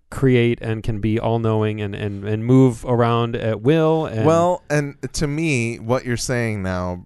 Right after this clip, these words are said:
Speaker 2: presents a very good case of, like, this is torture. This is still very much tor-, like,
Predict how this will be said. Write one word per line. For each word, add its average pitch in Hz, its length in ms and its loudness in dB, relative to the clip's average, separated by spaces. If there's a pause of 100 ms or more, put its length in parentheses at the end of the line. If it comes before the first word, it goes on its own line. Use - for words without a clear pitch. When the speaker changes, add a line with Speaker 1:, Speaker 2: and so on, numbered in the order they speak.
(100)
Speaker 2:
presents 104 380 -4
a 95 40 -2
very 98 320 -2
good 92 280 -8
case 98 560 -2
of, 92 280 -4
like, 87 600 -8 (960)
this 117 340 0
is 107 240 -6
torture. 107 680 -2
This 113 240 -6
is 98 120 -6
still 120 240 -4
very 98 280 -2
much 95 320 -8
tor-, - 220 -4
like, 104 240 -4